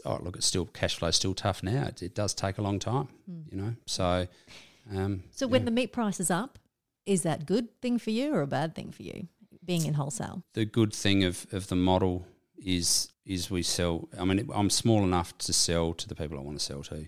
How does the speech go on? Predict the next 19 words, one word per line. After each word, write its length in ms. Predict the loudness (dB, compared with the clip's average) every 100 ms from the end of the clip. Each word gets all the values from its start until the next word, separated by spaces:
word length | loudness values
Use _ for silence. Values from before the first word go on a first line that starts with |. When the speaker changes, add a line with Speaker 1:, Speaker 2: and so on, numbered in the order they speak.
| -8
Speaker 1:
Um, 600 | -2 2 2 2 0 -2 -2
and 400 | 2 2 2 -2 -8 -12 _
like 300 | 6 8 8
in 120 | 6 4
anything, 640 | 4 0 -2 -2 -2 -6 _ _ _
there's 260 | -12 -8 -4
people 380 | -2 -2 -4
at, 60 | -10 _ -20
at 140 | -18 -12
the, 140 | -10
at 140 | -10 -10
the 100 | -4
higher 320 | 0 4 4
end, 340 | 4 2 2
the 100 | 0
middle 320 | 2 2 2 0
and 80 |
the 40 | 0
bottom. 420 | 2 4 4 2